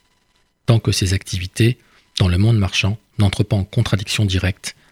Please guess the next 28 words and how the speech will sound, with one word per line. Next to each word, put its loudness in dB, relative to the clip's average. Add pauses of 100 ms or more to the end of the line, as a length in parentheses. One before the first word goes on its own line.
avec 0
ses 0
valeurs 0
personnelles. -8 (920)
Quand 6
le 6
développement 4
personnel 2
et -2
le 2
développement 0
professionnel 2
semblent 2
s'éloigner, 2 (380)
il 6
y 6
a 2
deux 4
solutions. -2 (1040)
Soit 4
l'individu 4
se 0
résigne 2 (240)
à 4
évoluer 4
dans 0
un 2
milieu 0